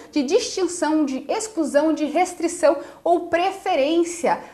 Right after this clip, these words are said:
Guardem essas palavras, distinção, exclusão, restrição ou preferência. Baseada no quê? Na raça, ok?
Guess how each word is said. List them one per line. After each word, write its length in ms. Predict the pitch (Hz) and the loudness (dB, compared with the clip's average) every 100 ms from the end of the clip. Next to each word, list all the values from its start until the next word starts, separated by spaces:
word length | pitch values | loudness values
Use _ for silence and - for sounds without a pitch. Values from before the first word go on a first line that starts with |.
| - | -12
Guardem 800 | 226 240 262 294 277 339 330 - - _ _ - | 0 4 6 4 2 0 -2 -4 -18 _ _ 0
essas 360 | 269 269 - | 0 2 0
palavras, 680 | - 294 247 254 226 208 214 | 2 4 8 8 6 4 -2
distinção, 560 | 208 240 247 294 330 - | -2 -6 -2 0 0 2
exclusão, 640 | 254 - 247 214 262 320 | 0 0 -4 4 4 4
restrição 720 | 320 330 359 - 370 - 320 285 | 2 -2 -2 -6 -6 0 2 2
ou 100 | 294 | 0
preferência. 720 | 330 302 370 302 254 - - - - | -2 -2 0 0 -2 -6 -10 -14 6
Baseada 600 | 311 311 302 269 262 247 | 6 8 6 6 6 2
no 100 | 240 | 0
quê? 280 | - 466 - - - | -2 -2 -4 -16 -4
Na 180 | 233 | -2
raça, 520 | 226 214 202 269 - 480 494 - _ _ _ _ _ | 0 4 4 2 -4 -6 -6 -14 _ _ _ _ _
ok? 520 | 185 185 233 294 - | -8 -4 -2 0 -4